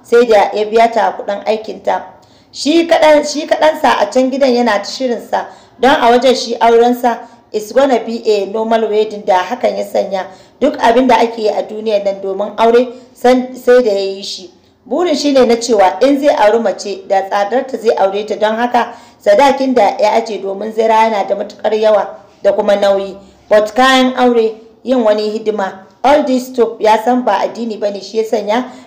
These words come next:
ba ta dame sa ba. All he know is muddin matarsa tana tare da shi, he will spoil her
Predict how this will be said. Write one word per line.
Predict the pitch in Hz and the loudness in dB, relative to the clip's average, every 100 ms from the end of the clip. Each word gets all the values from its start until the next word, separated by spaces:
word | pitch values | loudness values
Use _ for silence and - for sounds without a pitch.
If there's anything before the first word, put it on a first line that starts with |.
| - | -2
ba | 196 | 0
ta | 202 | 2
dame | 190 190 214 | 2 2 0
sa | 208 190 | 0 -2
ba. | 190 180 - _ _ _ | -2 -8 -14 _ _ _
All | 240 311 370 | 2 2 2
he | 254 | 0
know | 247 | 2
is | 254 220 - 220 | 0 -2 -8 -4
muddin | 254 285 262 226 | -4 -4 -4 -4
matarsa | 202 190 233 233 208 - | -4 -4 -4 -2 -2 -2
tana | 233 208 196 | -2 -2 0
tare | 196 202 | -2 -2
da | 202 | -6
shi, | - 233 262 - - | -8 -6 -6 -8 -16
he | - 220 | -4 0
will | 220 | 0
spoil | 214 - 254 269 269 | 0 0 2 4 2
her | 240 202 190 - | 0 0 0 -4